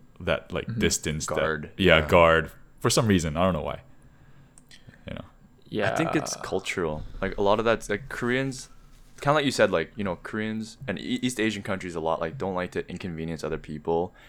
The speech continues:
Speaker 3: And
Speaker 1: Yeah.
Speaker 3: Koreans have the whole barrier with status, age, hierarchy, all those things that are, you know,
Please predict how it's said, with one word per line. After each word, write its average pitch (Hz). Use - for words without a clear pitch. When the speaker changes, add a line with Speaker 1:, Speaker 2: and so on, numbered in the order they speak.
Speaker 3:
And 87
Speaker 1:
Yeah. -
Speaker 3:
Koreans 92
have 82
the 85
whole 87
barrier 82
with 80
status, 80
age, 82
hierarchy, 80
all 110
those 107
things 80
that 80
are, 82
you 87
know, 80